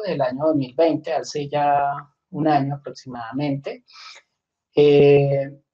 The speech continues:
mi experiencia como ingeniero ha sido principalmente en el tema del diseño geométrico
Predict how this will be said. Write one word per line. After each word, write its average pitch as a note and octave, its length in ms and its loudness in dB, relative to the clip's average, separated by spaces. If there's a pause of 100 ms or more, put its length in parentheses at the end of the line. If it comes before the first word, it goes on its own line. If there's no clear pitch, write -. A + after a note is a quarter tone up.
(140)
mi E3 240 0
experiencia G3+ 1120 0 (300)
como F#3 260 -2
ingeniero F#3 800 0 (360)
ha E3+ 100 2
sido F#3+ 300 -4
principalmente F3+ 1080 -4
en E3+ 120 0
el C#3+ 140 -4
tema C#3+ 300 -2
del E3 140 -2
diseño C#3 500 -4
geométrico C#3 720 -6